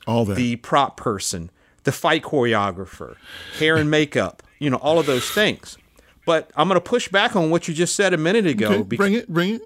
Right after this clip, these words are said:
Speaker 1: you know. <laughs>
Speaker 2: Two things.
Speaker 1: Okay.
Speaker 2: How many comics have you loved simply for the art and continued to buy and read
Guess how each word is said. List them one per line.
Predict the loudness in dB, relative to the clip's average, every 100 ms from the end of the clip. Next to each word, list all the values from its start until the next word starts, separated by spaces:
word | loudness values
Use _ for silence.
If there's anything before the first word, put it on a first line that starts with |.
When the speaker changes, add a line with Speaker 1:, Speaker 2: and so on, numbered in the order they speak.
| -10
Speaker 1:
you | -8
know. | -6 -8 -12 _ -6
<laughs> | -2 0 0 -2 -2 -4 -8 -8
Speaker 2:
Two | -2 0
things. | 0 0 -2 -2
Speaker 1:
Okay. | -4 -4 _ _ _ -4 -4 -6 -12 -16 -20 -20 -20 -20 _ -16
Speaker 2:
How | -10 -2 2 4 4
many | 2 2 0
comics | -2 0 2 2 0 -4 -10 -12 _ _ _ _ _ _ _
have | -2 -2
you | 0 0
loved | 2 2 2 4 4 2 -2 -10 _
simply | -6 0 2 4 4 2 2 -2
for | -2 -4
the | -4 -4
art | -2 -2 -2 _ _ -6
and | -4
continued | -2 -4 0 0 0 -2
to | -2
buy | 2 4 4
and | 2 -2
read | -2 -2 -4